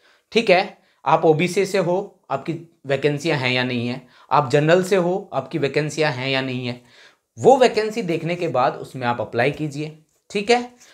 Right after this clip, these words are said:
आपने जैसे ही उस डिवीजन में अप्लाई करते हो, डिवीजन वाइज कट ऑफ लगती है। ध्यान रखना, डिवीजन के according ही कट ऑफ लगती है। मतलब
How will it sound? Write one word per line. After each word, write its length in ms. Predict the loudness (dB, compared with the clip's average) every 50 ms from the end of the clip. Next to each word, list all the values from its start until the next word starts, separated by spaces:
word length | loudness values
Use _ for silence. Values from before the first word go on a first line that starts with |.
| -20 -14 _ 0
आपने 320 | 2 2 2 2 0 0
जैसे 380 | 2 2 2 2 2 2 0 0
ही 60 | 0
उस 240 | 0 -2 -4 -8 -8
डिवीजन 420 | -4 -2 -2 -2 0 -2 -2 -2
में 100 | -2 -2
अप्लाई 340 | -4 -2 2 4 4 4 4
करते 340 | 2 -2 -4 -4 -6 -8 -8
हो, 420 | -6 -6 -6 -6 -8 -10 -14 _ _ _ _ _ _ _ _ _ -14
डिवीजन 580 | -4 0 2 2 4 4 4 6 6 6 6
वाइज 340 | 8 8 8 6 6 4 0 0
कट 160 | 0 2 2
ऑफ 160 | 2 2 2
लगती 300 | 0 -2 -4 -4 -8 -8
है। 80 | -6 -4
ध्यान 220 | 0 0 0 2
रखना, 420 | 2 2 2 2 2 2 0 -2 -6 -4
डिवीजन 420 | -4 -2 -2 0 2 2 2 4
के 80 | 4 4
according 360 | 4 4 4 2 2 2 0
ही 100 | 0 0
कट 200 | 0 0 2 2
ऑफ 140 | 0 0 -2
लगती 300 | -4 -6 -8 -10 -14 -14
है। 140 | -14 -16 -20 _ _ -20 -20 -20 -20 _ _ -4
मतलब 540 | -2 -2 0 2 4 4 4 4 0 -6 _